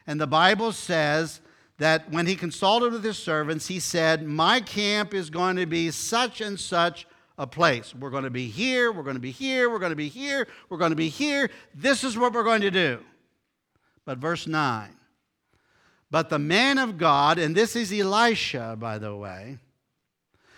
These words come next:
"and the man of God sent to the king of Israel, saying, 'Beware that you do not pass this place.'" For the Syrians are coming down there. Now, can you imagine this?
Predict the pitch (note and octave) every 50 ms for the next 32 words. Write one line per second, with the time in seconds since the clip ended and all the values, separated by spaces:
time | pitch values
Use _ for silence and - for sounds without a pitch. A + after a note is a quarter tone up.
0 | - - - - _ _ _ _ _ - - - F#3 G3 F#3+ F#3+ F#3+ G3 A3 C4
1 | D4+ D#4 D#4 D4 B3 G3 G#3 F#3+ F3+ F3+ F#3+ F#3+ E3+ D3 - - - - C4 C#4
2 | C#4+ C#4 - - C4 B3 A#3 B3 - - A#3 A3+ A3+ A3 A3 G#3+ F3 G#3 G#3 G#3
3 | G3+ C#3+ C#3+ D#3+ E3 D#3+ D#3+ - - - G#3 A3 A3 G#3 F#3+ E3 D3 B2+ B2 A#2
4 | A2 G2+ - _ _ _ _ _ _ _ - A#2 C3 A3+ C4+ D4 C#4+ C#4 D4 C#4+
5 | C4 G#3+ F3+ E3+ E3 F3+ G3 E3+ F#3 F3 - F3+ F#3+ F3+ D#3 G3+ A#3 A#3+ A#3+ B3
6 | A#3+ A#3+ B3 G3 - - - - G#3+ A3 G#3+ A3 A3 G3+ - - F#3+ E3+ G#3 G#3+
7 | - - - - G#3 A3 G3+ D#3 C3+ C3+ C3 - - - - - - _ _ _
8 | _ _ _ _ _ _ _ _ _ - G3 F3+ E3 F3+ D#3+ - - - C4+ C#4+
9 | C4+ A#3 F#3+ F3 E3+ E3 E3+ D3+ E3 E3+ - - F3 F#3+ F#3 F#3 F3+ F3+ E3+ D3+
10 | F3 F3 F3 F3 E3+ E3+ E3 D#3 D3+ C#3+ C3 B2 B2+ C3+ C#3+ D#3 E3 - - G3
11 | A#3 C4+ D4 C#4+ C#4 C4+ C#4 C#4 C#4+ C#4 G#3+ B3 C#4 C4 B3+ C4 C#4+ C4+ - -
12 | - -